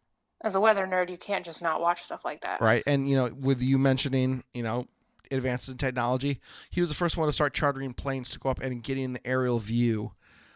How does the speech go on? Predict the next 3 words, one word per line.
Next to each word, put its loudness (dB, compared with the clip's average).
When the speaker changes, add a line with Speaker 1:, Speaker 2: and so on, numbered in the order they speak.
Speaker 2:
of 4
places 0
that, 0